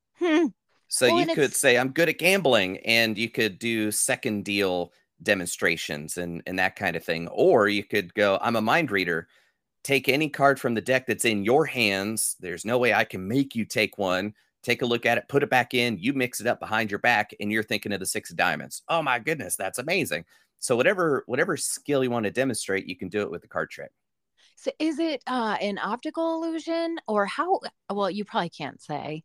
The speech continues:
Speaker 1: I don't know.
Speaker 2: <laughs>
Speaker 1: How, how is it that you, are you do, reading people's, um, body language or you, how are you,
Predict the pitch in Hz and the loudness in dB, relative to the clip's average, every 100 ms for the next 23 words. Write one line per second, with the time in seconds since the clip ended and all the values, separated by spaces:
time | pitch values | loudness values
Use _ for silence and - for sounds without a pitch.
0 | _ - 208 214 175 151 175 277 320 311 | _ 2 6 6 4 2 0 2 2 0
1 | 302 320 302 254 196 143 208 196 - - | -4 -4 -4 -8 -10 -10 -10 -12 -16 -20
2 | _ 190 214 220 220 180 226 202 233 262 | _ -2 0 -2 -4 -4 -6 -2 0 0
3 | 247 240 240 208 196 185 175 - 185 165 | -4 -4 -2 0 2 2 -2 -6 -4 -2
4 | 143 120 170 185 180 240 294 302 311 330 | -4 -4 -4 0 2 2 2 0 0 0
5 | 339 - - 180 180 175 160 156 - 220 | -2 -8 -6 -2 0 0 -2 -4 -2 2
6 | 233 226 202 | 4 2 -2